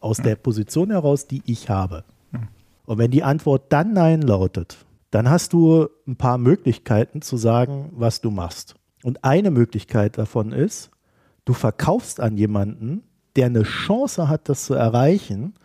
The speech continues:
Speaker 1: behältst Anteile, sicherst die Arbeitsplätze ab, die da drin stecken und hast noch eine Möglichkeit, das mitzugestalten. Und das ist der Weg, den die gegangen sind. Ich halte den für ziemlich logisch.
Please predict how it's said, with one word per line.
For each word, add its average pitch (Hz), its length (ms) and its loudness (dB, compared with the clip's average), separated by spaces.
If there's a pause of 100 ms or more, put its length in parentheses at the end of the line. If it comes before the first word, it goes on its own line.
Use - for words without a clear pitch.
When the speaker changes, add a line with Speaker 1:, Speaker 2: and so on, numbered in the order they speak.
(300)
Speaker 1:
behältst 113 500 0
Anteile, 170 600 0
sicherst 123 420 0
die 113 120 0
Arbeitsplätze 131 760 0
ab, 160 220 -6
die 123 100 0
da 110 140 2
drin 120 300 -4
stecken 170 400 -8 (320)
und 147 480 -2 (400)
hast 147 260 -2
noch 165 100 4
eine 151 100 0
Möglichkeit, 143 580 2
das 131 100 -4
mitzugestalten. 92 920 -4 (120)
Und 123 200 -2
das 143 120 4
ist 180 100 -4
der 185 120 4
Weg, 185 160 4
den 175 160 2
die 160 100 4
gegangen 156 400 2
sind. 101 180 -2
Ich - 160 0
halte 139 220 2
den 147 60 2
für - 160 -6
ziemlich 202 360 -2
logisch. 143 560 -2